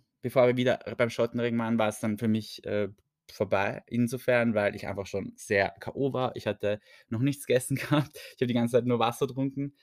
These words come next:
Äh, das war auch gut und auch wichtig. Wichtig und richtig, meine Lieben. Aber, ähm, es war dann einfach so anstrengend. <laughs> Und es war die ganze Stadt mit Menschen voll. Und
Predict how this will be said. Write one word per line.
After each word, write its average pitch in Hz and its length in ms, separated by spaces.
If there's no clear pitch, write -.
Äh, 107 180
das 107 180
war - 100
auch 117 240
gut 127 260
und 107 140
auch 107 160
wichtig. 156 420
Wichtig 233 340
und 226 120
richtig, 202 380
meine 190 140
Lieben. 220 280
Aber, 156 600
ähm, 143 520
es 131 220
war 123 180
dann 127 380
einfach 113 200
so - 120
anstrengend. 104 600
<laughs> - 80
Und 143 120
es 139 140
war 135 80
die 127 60
ganze 117 260
Stadt - 260
mit 117 140
Menschen 117 300
voll. 113 240
Und 113 600